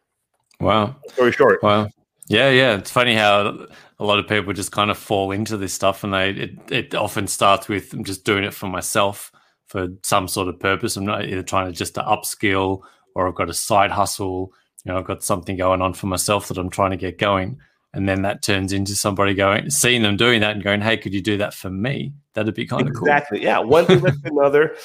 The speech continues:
Speaker 2: I was doing it for him, and another small business here learned I was just talking about. They're like, "Oh, can you do it for me?"
Speaker 1: <laughs>
Speaker 2: And now I have a company. <laughs>
Speaker 1: Yeah,
Speaker 2: I'm a
Speaker 1: right.
Speaker 2: freelancer on my
Speaker 1: Wow.
Speaker 2: own doing it.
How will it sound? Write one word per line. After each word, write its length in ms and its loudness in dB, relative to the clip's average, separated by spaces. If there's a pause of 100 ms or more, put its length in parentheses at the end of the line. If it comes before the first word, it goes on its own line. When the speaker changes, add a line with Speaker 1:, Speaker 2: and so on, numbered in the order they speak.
(260)
Speaker 2:
I 80 4
was 200 2
doing 240 2
it 40 -8
for 120 -2
him, 560 4
and 120 -2
another 440 0
small 360 2
business 280 0
here 420 2
learned 480 4 (100)
I 60 2
was 100 -2
just 140 -10
talking 280 -2
about. 260 -2
They're 80 -4
like, 160 -2
"Oh, 120 2
can 180 -2
you 40 0
do 140 4
it 40 -6
for 120 -12
me?" 360 0 (580)
Speaker 1:
<laughs> 120 -2
Speaker 2:
And 340 2
now 600 4
I 140 2
have 180 2
a 60 0
company. 560 -2
<laughs> 40 -4 (800)
Speaker 1:
Yeah, 140 2
Speaker 2:
I'm 60 4
a 40 4
Speaker 1:
right. 280 2
Speaker 2:
freelancer 300 0
on 100 -2
my 100 4
Speaker 1:
Wow. 100 6
Speaker 2:
own 80 0
doing 240 4
it. 160 -2